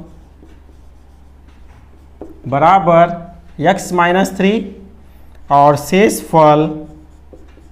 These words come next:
बराबर सेवन एक्स माइनस नाइन। तो ये पहला प्रश्न हो गया। अब दूसरा प्रश्न करते हैं।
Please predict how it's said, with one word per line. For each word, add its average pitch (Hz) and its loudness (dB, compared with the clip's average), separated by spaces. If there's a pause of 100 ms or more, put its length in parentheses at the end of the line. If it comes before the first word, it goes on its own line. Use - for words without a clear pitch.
(1400)
बराबर 156 2
सेवन 165 0
एक्स 151 0
माइनस 139 -2 (280)
नाइन। 175 0 (460)
तो 151 -4
ये 160 2
पहला 156 0
प्रश्न 175 -2
हो 165 0
गया। 202 2 (260)
अब 143 -2
दूसरा 147 0
प्रश्न 180 -2
करते 180 -2
हैं। 202 0